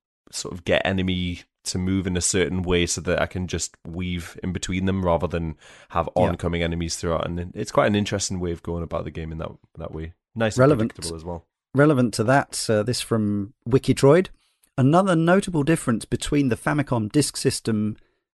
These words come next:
Speaker 2: original and N E S versions is that certain enemies' behavior is much more predictable in the N E S version. Because the N E S lacks the extra memory provided by the Famicom Disk System, the behavior of certain enemies in the N E S version was simplified.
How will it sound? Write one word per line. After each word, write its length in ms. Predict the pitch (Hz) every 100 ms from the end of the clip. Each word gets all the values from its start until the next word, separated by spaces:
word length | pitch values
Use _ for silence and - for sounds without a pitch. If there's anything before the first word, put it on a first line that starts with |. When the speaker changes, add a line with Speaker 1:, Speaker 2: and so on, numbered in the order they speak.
| _ _ -
Speaker 2:
original 480 | 113 135 127 113 107
and 300 | 107 110 110 -
N 120 | 120
E 100 | 120
S 240 | 165 -
versions 600 | - 110 101 - 98 101
is 240 | 107 113 117
that 300 | 131 120 -
certain 420 | - 175 202 156
enemies' 380 | 147 139 127 120
behavior 420 | 113 156 147 117
is 140 | 120
much 280 | 135 156 -
more 160 | 139 120
predictable 720 | - 135 185 - 110 101 101
in 320 | 143 131 104 117 -
the 140 | 117
N 100 | 113
E 80 | 107
S 140 | 127 -
version. 460 | 107 98 - 107 - _ -
Because 240 | 123 143
the 180 | 135 135
N 120 | 160
E 100 | 160
S 180 | 123 -
lacks 380 | 123 160 - -
the 140 | 123
extra 260 | 120 - 110
memory 300 | 123 123 120
provided 520 | 107 107 147 110 -
by 160 | 101
the 80 | 101
Famicom 440 | - 123 110 101 101
Disk 240 | 147 -
System, 380 | - 107 107 101 - _ -
the 80 |
behavior 380 | 113 117 151 127
of 80 | 110
certain 260 | - 165 139
enemies 320 | 127 120 104
in 80 | 110
the 120 | 113
N 80 | 123
E 80 | 127
S 100 | -
version 300 | 123 - 131
was 120 | 127
simplified. 720 | - 208 - 107 104 104